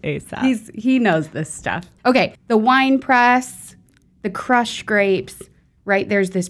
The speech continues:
Speaker 2: pressure applied kind of unilaterally, pressing down the skin, the juicy flesh, and the juice flows out over the wine press.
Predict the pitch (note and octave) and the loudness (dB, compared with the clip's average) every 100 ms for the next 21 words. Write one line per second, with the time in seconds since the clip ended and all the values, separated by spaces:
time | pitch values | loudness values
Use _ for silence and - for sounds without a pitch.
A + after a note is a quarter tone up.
0 | - - - A#3+ A#3 - G#3+ G3+ - F#3 | -8 -12 -2 -2 -2 -2 0 0 -2 -4
1 | - F#3+ E3+ D#3+ - F3+ F3 E3+ F#3 G#3 | -2 0 0 -2 -2 0 0 -2 -2 0
2 | G#3+ F3+ F3 E3+ E3+ E3+ E3+ E3 A2 - | 2 2 0 -2 -2 0 0 -2 -6 -8
3 | - - F#3+ - - _ - - G3+ G#3 | -8 -10 -12 -18 -20 _ -20 -6 0 2
4 | G#3 - - G#3 G3 F3+ E3+ D#3+ D3 D3+ | 0 -6 -4 0 0 0 -2 -2 -4 -8
5 | - - _ _ F#3 G3+ F#3+ - A#3 G#3 | -12 -20 _ _ -6 -6 -4 -8 -2 0
6 | F3+ D#3+ E3 - - F3+ G3 F#3+ F3+ F#3 | 2 0 -2 -10 -18 -6 -2 -2 -2 -4
7 | G#3+ G#3+ A3 G#3+ G#3 F3+ D3+ - - - | -2 -2 -2 -4 0 0 0 -4 -12 -8
8 | G3 G3 F#3+ F#3 C#4+ E4 A#3+ G#3+ - - | -4 -2 -2 -4 0 2 0 -2 -12 -20
9 | - G3 F3+ E3+ E3 D#3+ D#3 - E3 D3 | -8 -2 0 0 -2 -2 -4 -6 -8 -8
10 | C3 A2+ - F3+ - - - | -8 -8 -8 -10 -14 -16 -20